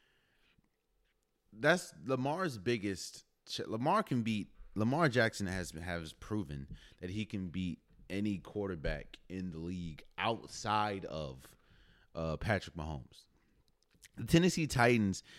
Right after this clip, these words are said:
is an incredible team, incredible defense, has, you know, A J, A J Brown, Julio Jones now. Uh, they have Derrick Henry, but Ryan Tannehill isn't keeping up with Patrick Mahomes.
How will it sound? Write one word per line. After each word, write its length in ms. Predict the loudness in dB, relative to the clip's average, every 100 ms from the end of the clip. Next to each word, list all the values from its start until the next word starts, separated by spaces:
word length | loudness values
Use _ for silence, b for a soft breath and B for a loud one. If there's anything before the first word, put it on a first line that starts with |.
| B
is 140 | -4 0
an 80 |
incredible 540 | 0 0 8 8 10 6
team, 480 | 6 6 6 2 -6 _ b b b b
incredible 420 | -6 2 4 4
defense, 600 | 0 2 0 0 -2 -2
has, 300 | -4 -4 -6 -6
you 140 | -4
know, 220 | -4 -6 -4
A 180 | 0 2
J, 320 | 4 4 2 -2
A 160 | 0 2
J 160 | 2
Brown, 540 | 0 0 2 2 0 0
Julio 340 | 2 4 4
Jones 540 | 4 2 2 2 -2 -2
now. 420 | -2 0 -2 -4 B B B
Uh, 200 | -6 -4 -2
they 100 | -2
have 200 | -2 0
Derrick 300 | 0 0 0
Henry, 480 | 0 2 2 0 -2 B B _
but 280 | 2 2 2 -6 b b
Ryan 420 | 0 4 6 4
Tannehill 600 | 4 4 4 4 4 2 0
isn't 320 | -2 -2 -4
keeping 420 | -2 -2 2 2
up 240 | 2 0 -4
with 140 | -8
Patrick 320 | -2 -2 -2
Mahomes. 500 | -8 -6 -6 -10 -20